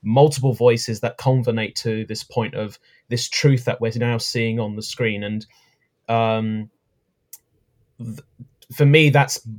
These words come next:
even brought out even further when it comes to working with actors as well, that, you know, they are the ones that are gonna be the most vulnerable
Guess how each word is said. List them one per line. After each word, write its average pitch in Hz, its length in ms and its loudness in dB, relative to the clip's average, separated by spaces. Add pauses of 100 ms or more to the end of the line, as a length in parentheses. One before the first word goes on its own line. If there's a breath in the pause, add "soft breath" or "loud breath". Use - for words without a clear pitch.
(260)
even 123 640 0
brought 123 420 2
out 123 160 0
even 117 260 -2
further 120 360 0
when 113 140 -2
it - 80 -8
comes 113 300 -6
to 107 300 -4
working 113 340 -4
with 110 160 -6
actors 104 460 -4
as 95 140 -14
well, 107 380 -4 (480 soft breath)
that, 113 300 0 (440)
you 123 120 0
know, 117 120 2
they 143 300 8
are 135 140 6
the 123 80 2
ones 123 340 2
that 123 120 0
are - 20 -8
gonna 117 160 0
be 117 140 -2
the 113 100 -4
most 110 240 -4
vulnerable 113 840 0